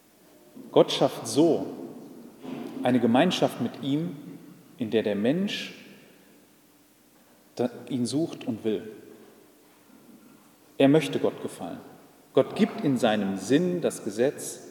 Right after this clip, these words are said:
er schreibt die Gebote aufs Herz, er gibt ihm ein neues Herz. Das sind so die Begriffe im Alten Testament,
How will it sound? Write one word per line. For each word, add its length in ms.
er 100
schreibt 460
die 60
Gebote 400
aufs 260
Herz, 400
er 100
gibt 280
ihm 100
ein 160
neues 400
Herz. 240
Das 160
sind 140
so 120
die 100
Begriffe 400
im 100
Alten 280
Testament, 460